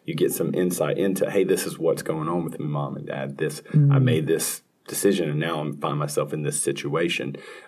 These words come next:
Speaker 1: Um, if you have these open lines of communication, you're the one,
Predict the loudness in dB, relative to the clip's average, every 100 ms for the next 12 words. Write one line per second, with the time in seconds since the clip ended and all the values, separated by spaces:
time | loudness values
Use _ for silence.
0 | _ -4 -2 -2 -2 -4 -2 -2 0 2
1 | 2 2 0 2 0 0 -2 -4 -4 -4
2 | -4 2 2 2 -4 0 2 2 0 -2
3 | -2 -2 -4 -8